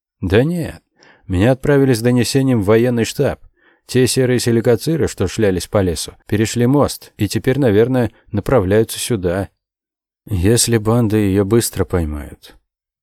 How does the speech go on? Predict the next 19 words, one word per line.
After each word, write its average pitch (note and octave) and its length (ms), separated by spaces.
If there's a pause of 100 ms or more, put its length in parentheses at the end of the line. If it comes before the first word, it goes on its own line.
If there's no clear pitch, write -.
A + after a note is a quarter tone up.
(120)
"Банда?" — G2+ 640 (200)
возмутился F#2 640
Шаграт. - 640 (460)
"Лично B2 400
я F#2+ 200
насчитал A#2 500
восемь B2+ 340
тысяч, - 520 (240)
а G2+ 100
они G#2 260
шли A2 220
всё - 220
утро D3 360
и D#3 40
ночь, - 360 (160)
а F#2+ 120
ещё D3 280
боевые C#3+ 360
крепости. F#2 600